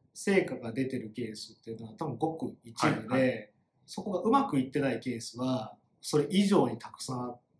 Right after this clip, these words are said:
Speaker 1: て、
Speaker 2: はい。
Speaker 1: 多分、この人たちが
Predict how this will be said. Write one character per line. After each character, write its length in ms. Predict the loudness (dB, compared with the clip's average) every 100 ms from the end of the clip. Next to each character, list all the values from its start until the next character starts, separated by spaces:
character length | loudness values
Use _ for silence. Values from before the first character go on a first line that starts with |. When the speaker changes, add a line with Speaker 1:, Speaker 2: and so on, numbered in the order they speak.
| -8
Speaker 1:
て、 340 | -6 -6 -8 -10
Speaker 2:
は 100 | -12
い。 100 | -12 _ _ _ -6
Speaker 1:
多 120 | -4
分、 120 | -4 -8 _ _ _ _ _ _ _
こ 120 | -2
の 100 | -2
人 160 | 2 2
た 160 | 2 2
ち 100 | 2
が 380 | 4 4 0